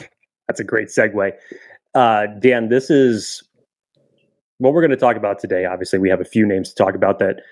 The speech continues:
news broke over the weekend for a certain defensive coordinator that we'll obviously be talking about coming over from Michigan. Now, this morning, we get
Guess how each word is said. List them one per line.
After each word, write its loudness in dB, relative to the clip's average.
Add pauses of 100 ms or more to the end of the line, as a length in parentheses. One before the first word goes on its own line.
(160)
news 2
broke 2
over 0
the -8
weekend 0 (420)
for -4
a -2
certain -4
defensive -8
coordinator 4
that 2
we'll 2
obviously 0
be -8
talking 2
about 2
coming -2
over 2
from -4
Michigan. 0
Now, 0
this -8
morning, 2
we -4
get 0